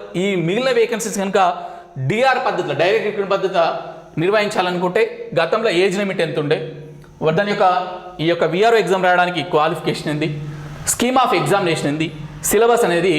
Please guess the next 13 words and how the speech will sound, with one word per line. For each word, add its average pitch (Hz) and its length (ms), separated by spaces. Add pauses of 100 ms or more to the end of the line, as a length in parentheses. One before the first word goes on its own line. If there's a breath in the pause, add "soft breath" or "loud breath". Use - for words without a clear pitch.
(220)
ఇది 143 100
చెప్పడం 139 300
జరిగింది. 120 220 (160)
So 240 60 (340)
ఇది 175 120
ఒకసారి 208 320
చూస్తే 226 260
మీకు 240 200
ఐడియా 180 200
వస్తుంది. 196 240 (560 loud breath)
పాజిటివ్ 220 380
దృక్పథం 196 360
ఉండి, 202 120